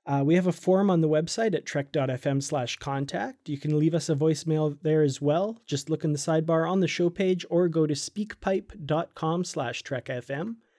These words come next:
We're on Facebook at facebook dot com slash trek F M and on Twitter at trek F M.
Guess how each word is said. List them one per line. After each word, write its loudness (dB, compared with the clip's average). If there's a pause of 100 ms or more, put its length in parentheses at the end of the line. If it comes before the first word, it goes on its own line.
(460)
We're 4
on 4
Facebook 0
at -2
facebook -6
dot -4
com 0
slash -2
trek -2
F -2
M 2
and 0
on 4
Twitter 2
at -6
trek -8
F -12
M. -12